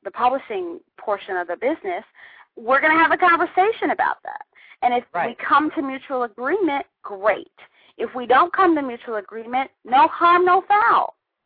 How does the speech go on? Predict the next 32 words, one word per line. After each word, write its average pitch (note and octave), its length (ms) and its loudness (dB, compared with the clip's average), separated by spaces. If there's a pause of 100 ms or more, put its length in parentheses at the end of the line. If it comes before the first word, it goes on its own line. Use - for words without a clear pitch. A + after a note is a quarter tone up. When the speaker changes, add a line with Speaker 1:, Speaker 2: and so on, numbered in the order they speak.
(280)
Speaker 2:
Exactly. E3 380 -2
Speaker 1:
You C#4+ 40 0
know? C#4 360 4 (640)
And C#4+ 100 0 (100)
I C4 120 4 (100)
think E4+ 340 0
part F4+ 380 4
of D#4 80 -2
it A3+ 180 -2
is, G#3+ 200 -6 (220)
part D#4 160 2
of F4+ 60 0
the C#4+ 80 0
reason B3 300 -8
why G3+ 160 2
there G3 160 -2
is A3 240 -4
harm C4 640 2
and C4 300 -4
foul C4 680 2
in D4 160 -6
business D#4 480 -4 (440)
is B3 140 -6
because C4+ 320 -2
people D#4+ 280 -2
don't C4+ 220 -2
begin A3+ 360 -10
with G#3+ 140 -10
their G3 200 -4
end G3 220 -8
in F3 180 -4
mind. - 440 -8